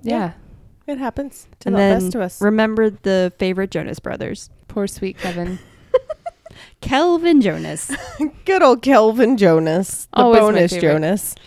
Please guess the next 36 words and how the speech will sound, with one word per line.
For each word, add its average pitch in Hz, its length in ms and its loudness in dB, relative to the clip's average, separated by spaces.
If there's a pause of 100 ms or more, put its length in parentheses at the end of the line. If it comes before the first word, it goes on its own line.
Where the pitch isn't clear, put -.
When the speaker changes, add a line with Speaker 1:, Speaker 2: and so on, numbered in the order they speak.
(160)
Speaker 3:
<laughs> 262 120 -10 (380)
The 240 540 -4
bonus 392 380 2
Jonas, 185 440 -2
who 214 120 2
was 190 160 0
really 294 260 -2
good 254 140 0
at 226 160 -6
science, 208 440 -4
but 160 140 -8
not 175 300 -6
great 180 180 -4
at 175 100 -4
being 180 200 -4
a 175 40 -4
Disney 165 300 0
star. 165 380 -2 (200)
<laughs> - 600 -12 (1300)
Speaker 2:
Uh, 214 680 -4
okay, 143 220 -12
it 156 80 -6
wasn't 160 300 -10
so 120 160 -8
bad, 80 220 -10
but - 140 -10
it 170 60 -8
still 156 180 -6
kinda 156 220 -8
irked 95 260 -10
me 160 60 -10
a 147 60 -10
little 147 160 -10
bit. 180 200 -2
But 440 120 -2
anyway. 311 480 4